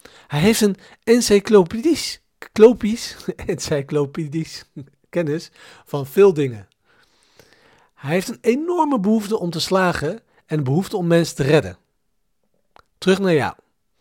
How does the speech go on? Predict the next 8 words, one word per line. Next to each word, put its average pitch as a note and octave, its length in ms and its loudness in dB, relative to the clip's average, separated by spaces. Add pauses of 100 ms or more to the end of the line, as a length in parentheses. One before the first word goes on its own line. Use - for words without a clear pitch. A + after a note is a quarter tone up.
(280)
Noem E3 320 0
drie G#3 280 2
helden A#3 420 2 (320)
die C#3+ 180 -8
bij C3 160 -2
jou E3 280 2
iets A#3 140 -4
oproepen D#3+ 520 -2